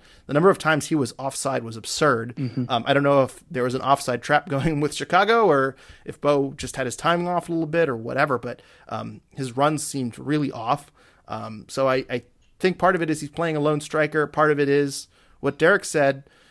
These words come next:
Speaker 1: He's getting back on his feet. He, he doesn't have his rhythm, you know, in sync. Um,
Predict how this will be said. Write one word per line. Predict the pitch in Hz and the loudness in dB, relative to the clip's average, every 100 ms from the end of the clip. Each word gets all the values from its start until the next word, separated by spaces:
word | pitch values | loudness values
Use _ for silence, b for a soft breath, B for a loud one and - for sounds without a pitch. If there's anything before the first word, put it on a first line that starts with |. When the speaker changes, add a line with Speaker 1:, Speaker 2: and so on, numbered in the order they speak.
| b | b
Speaker 1:
He's | - 139 | -8 -8
getting | 120 160 160 | 2 2 4
back | 151 151 151 | 2 2 0
on | 131 | -6
his | - | -6
feet. | - 185 180 180 _ _ _ | -10 -4 -4 -4 _ _ _
He, | 143 135 | -10 -10
he | 135 | -6
doesn't | 139 160 139 | 0 0 0
have | 143 | -4
his | 135 120 | -4 0
rhythm, | 151 160 156 147 - _ _ _ - | 2 2 0 -2 -8 _ _ _ -12
you | 143 | -10
know, | 120 120 117 113 | -8 -8 -10 -12
in | 131 120 | -10 -10
sync. | - 175 151 - _ _ - | -2 -2 -2 -12 _ _ -4
Um, | 123 117 117 113 | -2 -2 -4 -12